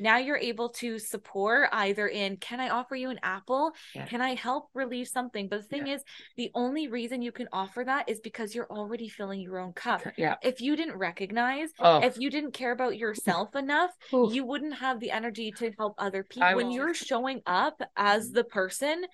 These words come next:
Speaker 2: Yes.
Speaker 1: you become that leader.
Speaker 2: Mm-hmm.
Speaker 1: And as soon as you're, when they're saying, "Oh my gosh, like, Ivy, like, you're seeming, like, even more vibrant
Speaker 2: Yeah.
Speaker 1: today."
Speaker 2: Yeah.
Speaker 1: Or like, "Wow, Ivy, you are just, like, you're rocking it. You
Speaker 2: Yeah.
Speaker 1: still have the same workload, maybe even more,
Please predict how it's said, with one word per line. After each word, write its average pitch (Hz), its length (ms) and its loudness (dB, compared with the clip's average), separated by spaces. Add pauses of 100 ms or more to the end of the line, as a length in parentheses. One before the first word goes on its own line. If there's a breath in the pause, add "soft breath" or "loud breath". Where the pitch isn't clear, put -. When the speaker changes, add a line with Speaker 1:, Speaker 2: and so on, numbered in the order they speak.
(260 loud breath)
Speaker 2:
Yes. 185 120 -10
Speaker 1:
you 277 160 0
become 240 520 -2
that 214 280 2
leader. 285 440 2
Speaker 2:
Mm-hmm. 135 260 -14 (120)
Speaker 1:
And 233 160 4
as 254 160 0
soon 269 200 -4
as 311 160 -6
you're, 262 300 0
when 247 160 -4
they're 269 160 -4
saying, 285 280 -6
"Oh 302 100 -6
my 320 160 -2
gosh, 320 320 0
like, 214 200 0 (360 soft breath)
Ivy, 233 440 0
like, 196 240 0 (320 soft breath)
you're 277 200 0
seeming, 262 480 -4
like, 226 220 -6
even 226 240 -4
more 233 180 -2
vibrant 214 500 -4
Speaker 2:
Yeah. 170 120 0
Speaker 1:
today." 175 420 -6
Speaker 2:
Yeah. 170 180 -2
Speaker 1:
Or 254 80 -4
like, 254 180 0
"Wow, 302 360 4
Ivy, 254 280 0
you 262 240 -2
are 359 100 4
just, 294 220 -2
like, 277 160 0 (300 loud breath)
you're 311 220 -2
rocking 254 440 2
it. 190 120 -4
You 220 140 -4
Speaker 2:
Yeah. 285 40 -8
Speaker 1:
still 359 200 2
have 302 180 0
the 262 80 -10
same 302 320 -4
workload, 254 540 2
maybe 247 260 0
even 254 340 -4
more, 254 360 4